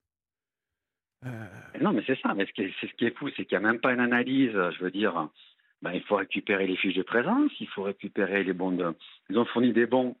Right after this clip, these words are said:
Speaker 2: contractuels qui n'étaient pas avec nos signatures et c'est passé comme une lettre à la poste, hein. La gendarmerie a bien vu que c'était pas nos noms.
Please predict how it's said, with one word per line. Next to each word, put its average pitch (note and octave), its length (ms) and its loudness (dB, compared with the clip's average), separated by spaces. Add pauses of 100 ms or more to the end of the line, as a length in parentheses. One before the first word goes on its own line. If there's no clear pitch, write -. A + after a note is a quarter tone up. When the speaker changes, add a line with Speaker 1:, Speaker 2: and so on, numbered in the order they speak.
(840)
Speaker 2:
contractuels A#2 580 0
qui - 80 -14
n'étaient - 140 -6
pas G2+ 140 -2
avec F#2 180 -2
nos F#2+ 120 -4
signatures G#2 640 -2
et G#2 140 -8
c'est G2 80 -4
passé G2 300 -2
comme F#2+ 160 -2
une G2 60 0
lettre F#2+ 160 0
à B2 40 2
la F3+ 80 2
poste, - 280 -2
hein. C#4+ 80 2 (1160)
La - 60 -2
gendarmerie G2+ 560 2 (380)
a A#2+ 80 0
bien C3+ 240 2
vu C3+ 180 -4
que - 160 -14
c'était - 160 -4
pas G2+ 140 -2
nos G#2 140 0
noms. D#3+ 220 4